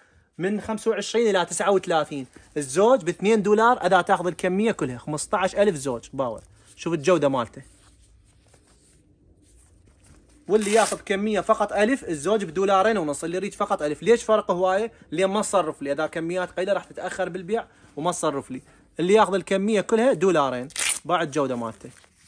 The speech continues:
واللي يريد ألف زوج بدولارين ونص، يعني ألف زوج بألفين وخمسمية دولار، باع الشغل مالته. طبعًا قاعدة هاي مو بلاستيك، مثل ما تشوفون هذه قاعدة مثل الفوم، تصير خفيفة.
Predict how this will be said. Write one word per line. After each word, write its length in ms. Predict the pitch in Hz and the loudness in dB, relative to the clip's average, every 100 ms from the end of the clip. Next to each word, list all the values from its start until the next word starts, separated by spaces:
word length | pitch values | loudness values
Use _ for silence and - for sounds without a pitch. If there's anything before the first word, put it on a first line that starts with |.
| _ _ _ _ - | _ _ _ _ -6
واللي 180 | 170 202 | 0 4
يريد 160 | 202 | 4
ألف 180 | 180 202 | 4 2
زوج 280 | 160 214 233 | 2 2 2
بدولارين 460 | 156 180 180 185 165 | 0 2 4 4 2
ونص، 240 | 139 - | 0 0
يعني 280 | - 160 170 | -2 0 -2
ألف 120 | 190 | -2
زوج 280 | 156 202 208 | -2 -2 -2
بألفين 320 | 165 151 190 | -2 -4 -6
وخمسمية 400 | 165 165 - 196 | -4 -6 -6 -6
دولار، 380 | 151 135 117 101 _ _ _ - | -4 -6 -6 -10 _ _ _ -4
باع 140 | 147 | -2
الشغل 360 | 151 - 147 147 | -2 -4 -4 -2
مالته. 400 | 147 143 190 220 - _ - | -4 -4 -8 -10 -12 _ -10
طبعًا 220 | 156 160 | -4 -4
قاعدة 380 | 160 190 190 185 | 2 4 4 2
هاي 180 | 185 190 | 2 2
مو 160 | 202 | 4
بلاستيك، 520 | 185 156 147 - 135 160 | 4 4 4 0 -8 -8
مثل 140 | 170 | -4
ما 80 | 156 | -4
تشوفون 340 | 147 143 139 | -4 -6 -4
هذه 180 | 139 147 | -4 -4
قاعدة 460 | - 170 165 190 220 | 0 2 2 0 0
مثل 240 | 180 180 | -2 -4
الفوم، 380 | 160 180 160 143 | -4 -2 -2 -2
تصير 200 | - 170 | -4 -4
خفيفة. 540 | - 160 170 - 131 | -4 -2 -2 -2 -8